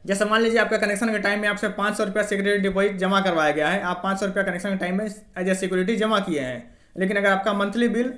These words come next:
एक हज़ार रुपया का बनता है तो पैंतालीस दिन का बिल अगर आप कैलकुलेट करेंगे तो पन्द्रह सौ रुपया होगा। ऐसे में आपको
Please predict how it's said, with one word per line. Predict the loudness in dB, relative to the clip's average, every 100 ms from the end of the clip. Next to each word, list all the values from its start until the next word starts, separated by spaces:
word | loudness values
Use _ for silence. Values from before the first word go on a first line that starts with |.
| -12 -20 _ _ -2
एक | 0 2
हज़ार | 2 4
रुपया | 4
का | 4
बनता | 4 2 0 0
है | -2 -6 -8
तो | -2
पैंतालीस | 0 2 2 0
दिन | 0
का | 0
बिल | 2 2
अगर | 2
आप | 2 2
कैलकुलेट | 0 -2 -2
करेंगे | -2 -2 -2
तो | -2 -4 -4
पन्द्रह | 0 0
सौ | 2 0
रुपया | 2 0
होगा। | 0 -4 -6 -14 -20 -4
ऐसे | -2 0
में | 2 2
आपको | 0 0